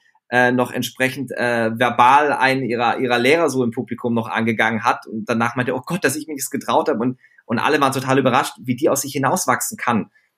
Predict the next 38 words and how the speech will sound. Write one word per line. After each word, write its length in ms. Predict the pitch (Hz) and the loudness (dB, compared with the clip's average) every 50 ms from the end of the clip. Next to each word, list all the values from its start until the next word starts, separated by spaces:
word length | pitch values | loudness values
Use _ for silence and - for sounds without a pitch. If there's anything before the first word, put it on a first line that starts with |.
| _ _ _ | _ _ _
Und 140 | - - 110 | -8 -4 -2
solche 300 | 104 113 117 131 131 - | -2 0 0 0 -2 -2
Talente 520 | - - 117 110 117 131 175 - 160 - | 0 0 2 4 4 2 2 2 0 0
und 100 | - 117 | 0 0
solche 200 | 117 123 117 120 | -4 -4 -2 0
Möglichkeiten 840 | 113 110 120 139 139 - 139 120 - - 120 113 113 113 117 113 104 - | 0 2 2 0 0 -2 -6 -4 -2 -2 0 0 0 0 -2 -4 -4 -6
sieht 540 | - - - - - - - 147 156 151 - | -12 -14 -12 -10 -10 -10 -10 -12 -12 -6 -2
man 240 | 135 123 117 117 | 0 2 4 4
nur 420 | 113 120 135 143 131 117 101 - - _ _ _ _ _ _ _ _ - - - _ - | 4 6 6 6 4 4 2 0 -6 _ _ _ _ _ _ _ _ -20 -20 -10 _ 0
außerhalb 680 | 110 139 135 - 139 117 113 113 113 113 117 113 - _ _ _ _ _ _ _ _ _ _ _ - | 2 2 2 2 0 0 2 2 2 2 0 -4 -10 _ _ _ _ _ _ _ _ _ _ _ 0
der 140 | 110 104 98 | 0 0 0
Unterrichtssituation. 800 | 143 135 120 123 113 113 - 107 107 98 90 - - 92 87 | -2 -4 -4 -4 -4 -4 -4 -2 0 -2 0 0 -2 -2 -2
Und 80 | 87 85 | -2 -4
deswegen 340 | 98 95 - 110 113 107 104 | -6 -4 -2 0 0 0 0
finde 140 | - 113 | 0 -2
ich 60 | 110 101 | -2 -2
es 40 | |
immer 100 | 107 104 | -2 -4
total 300 | 101 110 - - 107 101 | -4 -6 -6 -4 -2 -2
spannend, 460 | 107 - - - 107 117 113 113 117 - _ _ _ _ _ _ _ _ _ _ _ _ _ _ | -2 -2 -2 -2 0 0 0 -2 -6 -12 _ _ _ _ _ _ _ _ _ _ _ _ _ _
Schüler 260 | - - 131 120 127 | -6 -2 2 2 4
auch 80 | 113 110 | 4 2
im 80 | 110 | 0
Theater 320 | 101 - 113 87 104 113 117 | 0 0 0 0 0 2 2
erleben 300 | 104 98 104 110 117 120 | 2 2 2 2 0 -2
zu 140 | - - 104 | -4 -8 -8
können, 260 | - - 92 90 92 | -4 -4 -4 -2 -2
weil 80 | 90 92 | -2 0
da 300 | 92 92 92 95 - - _ _ _ | 0 0 0 -2 -4 -8 _ _ _
können 160 | - - 110 107 | -4 0 2 4
die 60 | 110 | 4
was 160 | 104 104 - | 4 2 0
anderes 340 | - 113 123 120 90 87 - | 0 0 0 0 0 -2 -4
von 160 | - 82 78 | -4 -6 -6
sich 160 | 76 80 - | -6 -8 -8
zeigen 320 | - - 78 76 76 78 - | -4 -2 -2 -2 -2 -4 -4
als 240 | - 76 - - | -6 -6 -6 -4
nur 400 | 90 90 90 92 87 85 80 - | -2 0 2 2 2 2 0 -4